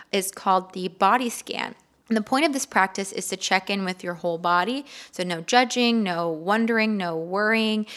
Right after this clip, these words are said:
just to check in with the physical feeling that's in your body. Any aches or pains, those are all fine. You don't have to do anything.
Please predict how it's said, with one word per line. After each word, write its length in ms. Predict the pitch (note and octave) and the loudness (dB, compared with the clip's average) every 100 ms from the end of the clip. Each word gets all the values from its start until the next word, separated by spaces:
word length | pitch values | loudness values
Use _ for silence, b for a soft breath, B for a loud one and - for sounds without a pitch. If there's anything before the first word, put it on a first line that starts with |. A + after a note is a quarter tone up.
| B | B
just 200 | A3+ - | -6 -4
to 60 | |
check 340 | - - A#3 A3+ | 0 2 2 2
in 120 | G#3+ | 0
with 140 | G3+ | -2
the 80 | - | -6
physical 420 | - F#3+ F#3 - F#3 | -6 -4 -4 -4 -6
feeling 640 | - F3 E3+ E3 E3 E3 B B B | -6 -4 -4 -4 -6 -10 B B B
that's 540 | E3+ F3 - - - - _ - | 2 2 -2 -8 -8 -14 _ 0
in 220 | G3 F#3+ | 2 2
your 180 | F3 E3 | 2 4
body. 560 | F3 F#3+ F#3 - C3 - B B | 8 8 8 4 -4 -8 B B
Any 400 | F3 E3 E3+ E3 - F#3+ | -8 -4 -4 -4 -2 4
aches 400 | G#3+ A#3+ - - | 4 4 0 -4
or 120 | F3+ | -4
pains, 440 | - G3 G3+ G3+ | -4 -2 -2 -2
those 140 | F3 F3 | -4 -2
are 80 | |
all 140 | D#3 E3+ | -2 -2
fine. 480 | - G3+ G#3+ A3 G#3 | 0 2 4 4 4
You 60 | |
don't 180 | G3+ G3+ | 2 2
have 180 | G3+ G3+ | 0 -2
to 100 | F#3 | -8
do 260 | E3 F#3+ G#3 | -8 -4 -2
anything. 600 | A3 - A#3 A#3+ C4+ | -2 -2 -2 -2 -4